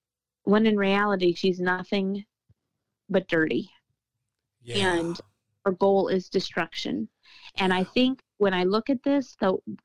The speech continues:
Speaker 1: this woman gets her, a thrill, a joy out of destroying young men. And there's a sense in which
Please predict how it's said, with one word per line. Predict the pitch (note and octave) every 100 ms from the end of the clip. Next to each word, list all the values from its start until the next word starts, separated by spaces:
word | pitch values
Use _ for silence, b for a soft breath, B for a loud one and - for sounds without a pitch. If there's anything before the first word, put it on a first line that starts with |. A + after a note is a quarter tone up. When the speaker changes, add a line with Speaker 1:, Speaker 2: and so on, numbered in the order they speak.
| - B B B B B _ _ _ _ _ _ _
Speaker 1:
this | F#3 A#3 B3 A#3+
woman | A#3 A#3 G#3+ F#3+
gets | F3+ F#3 F#3 - - _ _ _ _ _ -
her, | - - -
a | G3
thrill, | - F#3 G3 G3+ A#3 A#3+ _ _ _ b b _
a | F#3+
joy | E3 F3+ F#3 F#3 F#3 G3 -
out | F3
of | F3 F3
destroying | F3 - - F3+ E3 E3 D3+ F#3 - _ _ _ _ _ -
young | F#3 D#3+ D#3+
men. | D#3 F3+ A3 _ _ _ _ _ _ _ _ _ _ _ _ _ _ -
And | G#3+ G3 F3+ F3
there's | F#3 G3 G3 F#3+
a |
sense | F3 - G3+ G#3 G#3+
in | G3 F#3
which | F3+ F3 - -